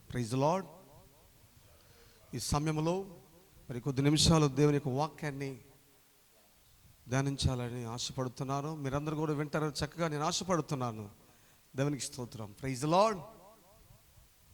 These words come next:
హల్లెలూయా. ప్రియమైన దేవుని బిడ్డలారా, చాలామంది ఉదయకాలమే లేస్తూ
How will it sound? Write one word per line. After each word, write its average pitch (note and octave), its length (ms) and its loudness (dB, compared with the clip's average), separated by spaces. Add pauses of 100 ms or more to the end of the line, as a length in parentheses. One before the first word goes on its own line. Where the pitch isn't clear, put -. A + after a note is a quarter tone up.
(800)
హల్లెలూయా. D#3 540 8 (1000)
ప్రియమైన A3+ 340 4
దేవుని E3+ 260 2
బిడ్డలారా, D3 580 -2 (160)
చాలామంది F3 800 0 (680)
ఉదయకాలమే F3 560 6
లేస్తూ D#3 720 2